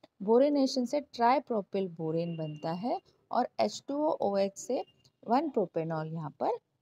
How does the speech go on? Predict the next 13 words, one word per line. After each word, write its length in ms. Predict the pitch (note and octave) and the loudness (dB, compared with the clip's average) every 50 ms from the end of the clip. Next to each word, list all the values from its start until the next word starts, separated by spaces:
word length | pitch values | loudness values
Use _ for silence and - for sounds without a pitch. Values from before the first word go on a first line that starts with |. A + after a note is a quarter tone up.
| _ _ - - _ - | _ _ -20 -8 _ 0
आप 120 | F3 F3 | 0 0
देखेंगे 640 | F3 E3 F3+ E3+ E3+ - G3 F#3 G3+ A#3+ E4+ G#4 G#4 - _ _ _ _ | 0 0 -2 -2 -2 -4 -8 -8 -6 -4 -6 -6 -6 -10 _ _ _ _
कि 80 | - A#3+ | -2 0
हम, 280 | A3+ A3+ G3+ A3 A3+ - | 0 2 0 0 -2 -2
अ, 260 | A#3+ G#3+ G#3+ A3 A3+ - - _ | -2 0 0 0 -2 -4 0 _
oxidation 640 | - G#3 G#3+ - - C4 G#3+ A#3 A#3 - - A#3 A3+ | 2 2 2 0 -4 0 2 2 2 2 0 -4 -2
कराते 360 | - G#3 F#3 F#3+ - - B3+ | -2 -2 -2 -2 0 0 2
हैं 60 | C4+ | 2
हाइड्रोजन 440 | B3 G#3 F3+ - F#3 F3+ - G#3 G3+ | 2 2 0 -2 -6 -4 -2 -4 -4
peroxide 540 | G3 - F#3+ F#3 F3 F3 - - G3+ F#3 - | -2 -2 -2 -2 -2 -4 -2 -4 -4 -4 -4
की 140 | _ G3+ F#3+ | _ -10 -6
presence 480 | - - F3+ F3 F3+ F3+ F3+ - - - | -4 -4 -4 -4 -4 -6 -6 -8 -6 -6
में, 120 | C4+ F4 | -6 -6